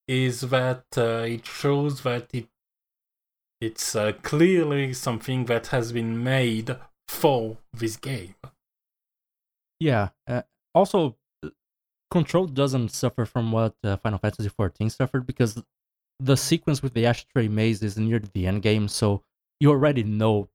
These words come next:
Speaker 2: pretty much ninety percent of the details, uh,
Speaker 1: Yes.
Speaker 2: that they sing about.
Speaker 1: Also
Speaker 2: Um,
Speaker 1: true.
Speaker 2: and incidentally, a cool part of, of that game, um,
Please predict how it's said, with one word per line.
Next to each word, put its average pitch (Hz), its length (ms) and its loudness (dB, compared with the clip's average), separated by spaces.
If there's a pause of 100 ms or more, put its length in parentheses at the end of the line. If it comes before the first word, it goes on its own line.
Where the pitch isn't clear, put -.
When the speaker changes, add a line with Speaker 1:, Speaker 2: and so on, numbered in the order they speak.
Speaker 2:
pretty 127 200 -2
much 117 240 -2
ninety 110 340 0
percent 107 380 0
of 95 60 -6
the 101 80 -4
details, 101 840 0 (220)
uh, 98 260 0
Speaker 1:
Yes. - 280 -8 (180)
Speaker 2:
that 117 220 0
they 107 120 4
sing 104 260 2
about. 92 340 2 (680)
Speaker 1:
Also 107 320 -6
Speaker 2:
Um, 95 80 -4
Speaker 1:
true. 98 220 -10 (560)
Speaker 2:
and 123 100 2
incidentally, 127 720 2 (120)
a 127 160 -4
cool 185 260 -2
part 110 300 0
of, 98 280 -6
of 104 240 -8
that 98 200 -4
game, 101 260 -2 (460)
um, 95 420 -2